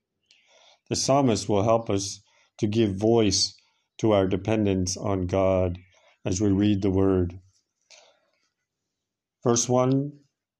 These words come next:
of Psalms eighty-six, "Hear, O Lord, and answer me, for I am poor and needy.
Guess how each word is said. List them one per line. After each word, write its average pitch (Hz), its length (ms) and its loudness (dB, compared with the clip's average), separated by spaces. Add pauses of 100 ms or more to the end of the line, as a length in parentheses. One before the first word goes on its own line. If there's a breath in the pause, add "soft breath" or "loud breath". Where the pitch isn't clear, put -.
of 98 160 -4
Psalms 113 340 0
eighty-six, 104 840 -2 (480)
"Hear, 151 260 4
O 131 100 6
Lord, 117 400 4
and 104 160 0
answer 107 380 -2
me, 87 400 -4 (180)
for 110 160 0
I 104 100 4
am 98 200 0
poor 113 340 0
and 98 140 0
needy. 92 600 -2